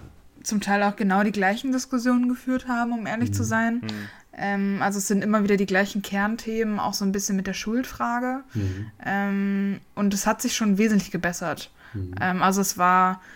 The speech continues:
Speaker 1: überhaupt erstmal eine sehr viel lebendigere Diskussion, fand
Speaker 2: Mhm.
Speaker 1: ich. Äh, es haben sich sehr viele Leute und ganz, ganz unterschiedliche Parteien beteiligt und überhaupt mal zu Wort gemeldet. Das war vorher auch immer alles so sehr passiv. Jeder hat irgendwie gemeckert, aber,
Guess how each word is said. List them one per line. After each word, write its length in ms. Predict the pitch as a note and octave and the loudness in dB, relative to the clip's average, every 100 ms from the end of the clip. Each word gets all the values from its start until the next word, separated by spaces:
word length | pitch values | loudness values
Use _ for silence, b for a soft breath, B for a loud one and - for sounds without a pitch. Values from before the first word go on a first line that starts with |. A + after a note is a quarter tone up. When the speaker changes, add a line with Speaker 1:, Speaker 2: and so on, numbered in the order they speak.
| B B B - | B B B -6
Speaker 1:
überhaupt 340 | A3+ G3 F#3 - | 2 4 4 2
erstmal 260 | G3+ A3+ | 0 2
eine 80 | G3+ | 2
sehr 220 | F#3+ G3+ | 4 2
viel 180 | G3+ G#3+ | 2 2
lebendigere 720 | G3+ G3 E3+ G3 B3+ C4 C4 | 2 2 0 2 4 6 6
Diskussion, 640 | C4 C4 - C4 C4+ C#4+ D4 | 4 0 0 0 2 0 -4
fand 300 | - D4 D4 | -4 -4 -4
Speaker 2:
Mhm. 80 | G3+ | -6
Speaker 1:
ich. 160 | G3+ | -6
Äh, 180 | - G3+ | -6 -4
es 120 | G#3 | -2
haben 120 | G#3 G3 | 0 0
sich 200 | G3+ F#3+ | 0 0
sehr 180 | G#3+ | 0
viele 260 | A#3 A#3+ G#3+ | 0 -2 -2
Leute 380 | G3 F#3 A#3 G#3+ | 0 -2 -2 -2
und 300 | G3 G3+ G3 B B B - | -2 -2 -6 B B B -4
ganz, 200 | G3 G#3 | 0 0
ganz 180 | A#3+ A3 | 0 0
unterschiedliche 580 | - C4+ C4+ B3 A#3+ G#3+ | 0 0 0 -2 -2 -2
Parteien 480 | G#3 - G#3+ A3+ G#3+ | -2 -2 0 2 0
beteiligt 640 | G3+ - F3+ A3 C#4+ C#4 | -2 -2 -2 0 0 -2
und 120 | G#3+ | -4
überhaupt 300 | G3 F#3+ F#3 | -2 0 0
mal 100 | A#3+ | -2
zu 200 | B3 C4 | -4 -2
Wort 200 | B3 B3 | 0 0
gemeldet. 580 | - C4 C4 C4+ C#4 C4+ B B B B B | -2 -2 -2 -2 -6 -8 B B B B B
Das 160 | G#3+ G3+ | -4 -4
war 80 | G#3 | -2
vorher 420 | A3+ A3 G#3+ - | 0 2 2 4
auch 260 | C4 G#3 | 2 -2
immer 260 | - G#3 G#3+ | -6 -2 2
alles 300 | B2+ A3 G#3+ | 2 0 -4
so 80 | G3+ | -4
sehr 180 | F#3+ G3+ | 0 0
passiv. 460 | G3+ A3 - B3 - | 0 -2 0 0 0
Jeder 200 | A#3 A3+ | -2 -2
hat 100 | G#3+ | -2
irgendwie 240 | A3 G#3 | -2 0
gemeckert, 500 | G#3 G3 G#3+ A#3+ A#3 | 2 2 2 -2 -2
aber, 360 | - G#3+ G#3 | -2 2 2